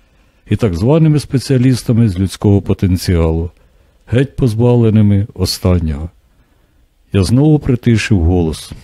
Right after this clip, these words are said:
Сподіваюся, ваша дружина не надто засмутиться,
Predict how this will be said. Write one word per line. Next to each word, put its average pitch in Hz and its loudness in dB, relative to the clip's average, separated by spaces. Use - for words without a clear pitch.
Сподіваюся, 139 2
ваша 120 0
дружина 120 2
не 110 2
надто 113 2
засмутиться, 95 0